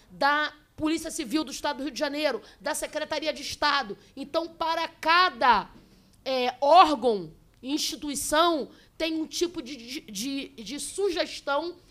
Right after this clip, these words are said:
feito pela C P I que é muito assertivo, na minha opinião. Então, eu queria aqui reforçar: não tem como construir uma C P I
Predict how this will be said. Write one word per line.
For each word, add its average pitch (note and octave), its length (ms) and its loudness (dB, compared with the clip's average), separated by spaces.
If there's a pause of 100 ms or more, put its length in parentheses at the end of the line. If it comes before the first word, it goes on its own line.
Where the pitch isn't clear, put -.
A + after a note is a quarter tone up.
feito D4 340 -2
pela C4+ 240 -8
C - 180 -6
P B3+ 200 -2
I C4+ 380 -4 (220)
que C#4+ 200 -2
é D4 60 4
muito D4 560 -10
assertivo, C4+ 760 -6 (220)
na B3+ 220 -2
minha C4+ 180 -2
opinião. C#4+ 560 -4
Então, C#4+ 600 0 (260)
eu B3+ 100 4
queria D4 240 -8
aqui C#4+ 220 -10
reforçar: B3+ 920 -2 (880)
não E4+ 220 -4
tem F4+ 300 0
como E4+ 260 -6
construir D4+ 400 -8
uma D4+ 160 -6
C D#4+ 220 -8
P D#4 200 -6
I C#4 460 -4